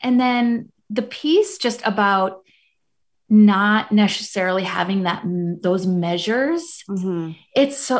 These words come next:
Speaker 1: it's like letting go of that is so important, because you can go to a cocktail party, you can go to a networking event, you can go to have just a, a simple conversation with somebody on the phone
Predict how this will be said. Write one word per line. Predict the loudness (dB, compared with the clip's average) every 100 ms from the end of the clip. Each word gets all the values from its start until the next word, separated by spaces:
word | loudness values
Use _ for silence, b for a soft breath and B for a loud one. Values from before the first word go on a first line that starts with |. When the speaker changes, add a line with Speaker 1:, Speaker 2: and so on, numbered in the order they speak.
| -2
Speaker 1:
it's | -2 -2
like | -4 -2
letting | 0 0 0 -2 -2 -2
go | -4 -2 -4
of | -4
that | -4 -2
is | -4 -2
so | 0 0
important, | -2 -2 -4 -4 -4
because | -4 -2 0 0
you | 2 0
can | 0 0
go | 2
to | 2
a | 0
cocktail | -2 -4 -4 -4 -6
party, | -2 -2 0
you | -2 -4
can | -2 -2 0
go | 0
to | 0 0
a |
networking | -2 -2 -2 -2 2 2
event, | 2 2 2 0
you | -4
can | -2 -2
go | 0 2 2 0 -6
to | -4 -2 -2 -4 B B
have | -2 0 -2 -10 -16 -6
just | -6 -4
a, | -6 -6
a | -6
simple | -2 -2
conversation | 0 0 0 0 0 0
with | 0
somebody | 2 2 2
on | 0
the | -4
phone | -4 0 2 2 0